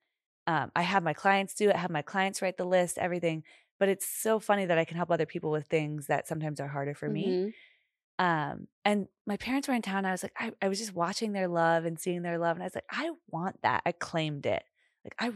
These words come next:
Speaker 1: really want that. And I really want that in twenty twenty-four."
Speaker 2: Mm-hmm.
Speaker 1: Other times I've said I want love, it's more of kind of like a Barbie dream. Like, "I want love, woo!" Like, but I wasn't grounded in it. I wasn't ready to receive it.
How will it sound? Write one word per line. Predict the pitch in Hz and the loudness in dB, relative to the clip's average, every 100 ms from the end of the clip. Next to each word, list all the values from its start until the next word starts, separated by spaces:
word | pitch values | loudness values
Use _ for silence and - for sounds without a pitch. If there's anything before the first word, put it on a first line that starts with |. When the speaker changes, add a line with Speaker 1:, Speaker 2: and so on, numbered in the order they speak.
| 190 | -2
Speaker 1:
really | 233 269 285 | 0 0 0
want | 196 202 | 0 -2
that. | - | -2
And | 180 | -2
I | |
really | 175 175 214 220 | -4 -2 0 0
want | 196 170 | -2 -4
that | 165 - | -4 -8
in | |
twenty | - 143 | -10 -14
twenty-four." | - - 180 - - - | -14 -16 -12 -8 -6 -2
Speaker 2:
Mm-hmm. | 208 185 165 202 | -2 -2 -4 0
Speaker 1:
Other | 208 240 | 2 2
times | 254 247 | 2 2
I've | 202 | 2
said | 185 170 | 4 2
I | |
want | 160 160 - | 4 0 0
love, | 156 156 | 2 2
it's | 147 - | 0 -6
more | 170 151 | -6 -6
of | 156 | -4
kind | - | -4
of | 156 | -4
like | 147 | -4
a | 147 | -4
Barbie | 139 139 139 156 | -2 -2 0 -2
dream. | 165 - 190 214 | -4 -6 -4 -2
Like, | 185 160 _ _ - | 0 -2 _ _ 2
"I | |
want | 381 440 392 466 | 4 6 6 8
love, | 330 254 226 | 8 6 4
woo!" | 480 453 349 | 4 4 4
Like, | 226 180 - - _ _ _ _ _ | 4 2 0 -20 _ _ _ _ _
but | 202 220 | 0 2
I | |
wasn't | 220 285 - | 4 2 -2
grounded | - 156 147 147 147 135 104 | -8 -6 -4 -4 -4 -4 -4
in | - | -6
it. | - | -4
I | 170 | -2
wasn't | 165 196 254 240 226 _ _ _ - | 2 2 2 -2 -4 _ _ _ -10
ready | 175 175 170 | -2 0 0
to | 156 | -2
receive | 135 - 104 - | -6 -6 -8 -6
it. | - | -8